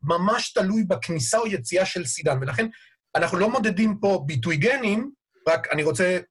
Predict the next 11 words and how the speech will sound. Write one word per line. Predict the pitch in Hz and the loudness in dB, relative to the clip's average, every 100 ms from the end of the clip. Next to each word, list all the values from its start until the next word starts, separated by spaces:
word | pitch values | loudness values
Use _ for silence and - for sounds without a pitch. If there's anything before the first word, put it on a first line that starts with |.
| _ | _
כן, | - 202 170 | -2 -2 0
שהנקודה | 143 143 160 160 | -2 -2 0 0
הזאת | 170 | -2
תהיה | - 165 165 | -2 -2 0
פה, | - - - - | -4 -4 -10 -2
אלא | 170 170 | 0 2
ממש | 165 165 185 226 - | 0 0 0 0 -2
פעילות | - 190 165 165 190 196 - | -2 -2 -2 0 0 -2 -6
של | - 147 | -2 0
תאים. | 147 139 113 | 0 2 2
אבל | 127 151 | 2 0